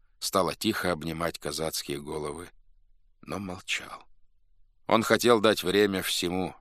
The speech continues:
чтобы пообыклись они и к унынию, наведенному прощанием с товарищами. А между тем в тишине готовился разом и вдруг разбудить их всех, гикнувши по-казацки,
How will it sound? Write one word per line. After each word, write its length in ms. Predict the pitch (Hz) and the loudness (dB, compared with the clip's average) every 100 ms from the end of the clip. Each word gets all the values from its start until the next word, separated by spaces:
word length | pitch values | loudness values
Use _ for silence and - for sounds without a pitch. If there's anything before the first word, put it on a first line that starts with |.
| _ _ | _ _
чтобы 380 | - 107 95 92 | -2 0 2 2
пообыклись 720 | 95 90 80 110 - 92 - | 6 4 4 -2 -2 -2 -2
они 240 | 82 85 | -2 -2
и 40 | 78 | -4
к 120 | - | -6
унынию, 460 | 65 85 98 80 | -6 -4 -4 -4
наведенному 600 | 78 78 73 82 80 80 | -4 -4 -2 -2 -2 -6
прощанием 580 | 73 78 - 82 78 76 | -4 -2 0 -2 -4 -6
с 80 | - | -6
товарищами. 760 | - 76 78 76 - - 67 _ _ - _ _ | -6 -4 -6 -4 -4 -4 -12 _ _ -20 _ _
А 120 | - 95 | 4 8
между 300 | 139 123 123 | 8 8 6
тем 220 | 127 135 | 6 4
в 120 | - | 2
тишине 460 | 110 - 95 107 120 | 2 2 2 2 4
готовился 600 | 107 101 107 104 - 85 | 4 4 4 4 2 2
разом 540 | 90 117 101 92 85 | 6 6 6 2 2
и 40 | |
вдруг 440 | 90 76 98 123 - | 0 0 2 2 2
разбудить 680 | 87 113 80 92 90 120 98 | 2 2 2 0 0 -2 -2
их 160 | 87 | -4
всех, 440 | - - 110 98 - - - | -2 0 2 0 -4 -14 -16
гикнувши 680 | - 80 143 - 104 - 98 | -6 4 4 4 0 2 0
по-казацки, 800 | - 87 80 78 104 - - - | 2 -2 0 4 4 4 -4 -12